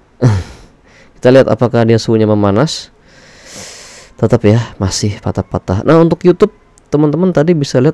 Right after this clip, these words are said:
untuk over sharpness-nya apakah sudah solve atau enggak. Ah, temperaturnya naik empat puluh satu, teman-teman.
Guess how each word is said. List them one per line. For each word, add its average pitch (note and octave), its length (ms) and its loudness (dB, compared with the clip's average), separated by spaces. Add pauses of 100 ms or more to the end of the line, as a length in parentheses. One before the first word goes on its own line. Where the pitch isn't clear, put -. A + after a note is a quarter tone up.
untuk C3+ 160 -4 (240)
over - 240 -10
sharpness-nya B2 800 -4
apakah A2 400 -6 (800)
sudah G2+ 640 0
solve C#3+ 400 0 (640)
atau A2 160 -4
enggak. G#2+ 160 -2
Ah, G#2 320 0
temperaturnya A#2 560 -4
naik A#2+ 320 -4
empat A#2+ 240 -8
puluh B2 160 -6
satu, A2+ 320 -8
teman-teman. G#2+ 560 -10